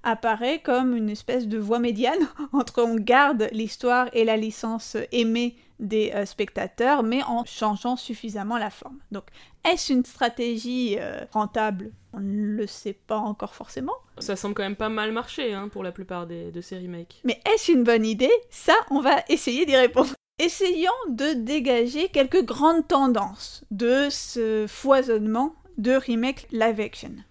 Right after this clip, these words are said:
Speaker 2: Alors d'abord, euh, j'ai remarqué que Disney allait piocher un peu dans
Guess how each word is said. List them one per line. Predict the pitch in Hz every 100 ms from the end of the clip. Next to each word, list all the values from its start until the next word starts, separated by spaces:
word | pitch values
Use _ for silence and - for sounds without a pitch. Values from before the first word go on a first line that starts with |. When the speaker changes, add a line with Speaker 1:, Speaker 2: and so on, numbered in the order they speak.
| - - _ -
Speaker 2:
Alors | 240 190 190
d'abord, | 254 254 339 403 359 -
euh, | 208 220 220 220 226 226 220 214 202 196
j'ai | 240
remarqué | 254 277 - 339 349
que | - 269 277 269
Disney | 214 233 - 285 330
allait | 277 254
piocher | 247 - 269 - 302 311
un | 254
peu | 233 285
dans | 233 220